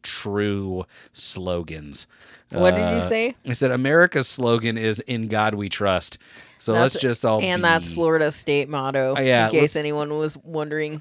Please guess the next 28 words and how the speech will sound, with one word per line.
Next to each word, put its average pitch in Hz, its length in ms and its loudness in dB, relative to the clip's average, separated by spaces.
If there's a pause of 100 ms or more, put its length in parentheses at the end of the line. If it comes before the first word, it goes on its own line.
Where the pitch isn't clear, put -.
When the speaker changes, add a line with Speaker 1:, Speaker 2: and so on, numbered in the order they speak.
Speaker 1:
let's 175 220 -2
all 214 120 4
be 170 160 -2
super 135 480 -2
chill. 120 500 2
I'm 110 120 0
like, 113 140 -8
"Oh, 139 180 -2
Fox, 127 400 -2
they 143 80 2
were 139 140 2
never 135 200 0
fair 101 220 -2
and 95 80 -6
balanced." 85 480 -10
Oh, 175 240 4
"In 214 220 2
God 190 320 6
Do 185 120 2
We 208 160 0
Trust"? 208 500 4 (280)
Is 160 280 4
that 175 340 4
the 185 80 4
case? 202 500 2 (480)
How 208 160 6
about 170 460 8 (240)
chill? - 480 -6